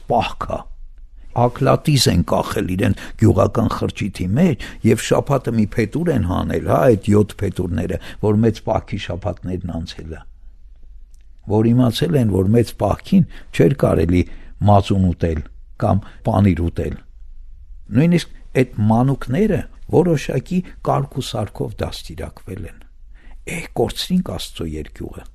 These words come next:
կորցրինք աստվածային երկյուղի հետ միասին նաև օրհնությունը։ Աստված ճանաչողությունը, և սկսեցինք ապրել ուրիշ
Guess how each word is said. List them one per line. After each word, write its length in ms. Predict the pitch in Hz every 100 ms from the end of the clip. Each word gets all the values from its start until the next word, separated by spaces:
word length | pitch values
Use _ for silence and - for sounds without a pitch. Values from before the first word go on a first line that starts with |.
| - - - - -
կորցրինք 500 | 135 113 - 170 175
աստվածային 720 | 95 - - 107 120 123 127 - -
երկյուղի 540 | 98 113 - 123 107 104
հետ 220 | 104 -
միասին 480 | 95 95 - 151 120
նաև 220 | 117 92
օրհնությունը։ 720 | 87 - 82 - - 90 76 - - - - - - -
Աստված 560 | - - - - 120 -
ճանաչողությունը, 1000 | - 98 92 - - 82 87 - - 82 - - -
և 200 | 123 131
սկսեցինք 600 | - - 151 - 190 -
ապրել 380 | 120 - 165 175 - - - - -
ուրիշ 320 | 139 156 -